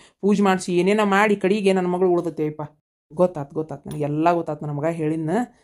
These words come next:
ಖರೇನ ನನಗೂ ಭಾಳ ಬೇಜಾರಾಗ್ಬಿಡ್ತು. ಆಕಿ ಹೆಂಗದಾಳ ಅಂತ ನಿನಗೆ ಗೊತ್ತಲ್ಲ, ಅವಾಗಾದ್ರೂ ನಾ ಹೇಳ್ತಿದ್ದಿಲ್ಲ ನಾನು ಹೆಂಡ್ತಿ ಹಂಗ್ ಮಾಡ್ತಾಳೆ ಹಿಂಗ್ ಮಾಡ್ತಾಳೆ ಅಂತೇಳಿ. ಈ ಹೊಟ್ಟು ಗುಣ ಸುಟ್ರು ಹೋಗಂಗಿಲ್ಲವ, ಹುಟ್ಟು ಗುಣ ಸುಟ್ರು ಹೋಗಂಗಿಲ್ಲ, ಏನು ಮಾಡೋಕ್ಕಾಗಂಗಿಲ್ಲ.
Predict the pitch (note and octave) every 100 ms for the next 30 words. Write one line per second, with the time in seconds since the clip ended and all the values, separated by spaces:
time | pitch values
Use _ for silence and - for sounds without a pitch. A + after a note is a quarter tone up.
0 | _ _ _ _ _ F3+ F#3 F#3 E3 E3
1 | F3+ E3+ A#3 A3+ G3+ G3 G3 E3+ - F3
2 | F3 F3 E3+ G3 G3+ G3+ G3+ A3+ A#3 A3+
3 | A3+ G#3+ G#3+ G3+ A3 G#3+ E3+ F3 G3+ A3
4 | A3+ G#3+ A3 A3+ G3 G#3+ G3+ G#3 F3 F#3+
5 | F#3+ F#3 F#3 F#3 F#3 F#3 F#3 F#3+ F#3 F#3+
6 | F#3 F#3 F3+ F#3 E3+ - _ _ _ E3
7 | F3 F#3 G#3+ A#3 C#4 C#4+ C#4+ B3+ C#4+ C4
8 | A#3 A#3+ A#3 G3+ E3+ F3 G3 F#3 - _
9 | - G#3+ A3+ A3 G#3 G3+ G#3 F#3 F#3+ G#3
10 | G3+ E3 E3+ F#3+ G3 G3+ F3 F3+ F3 F3
11 | F3 E3+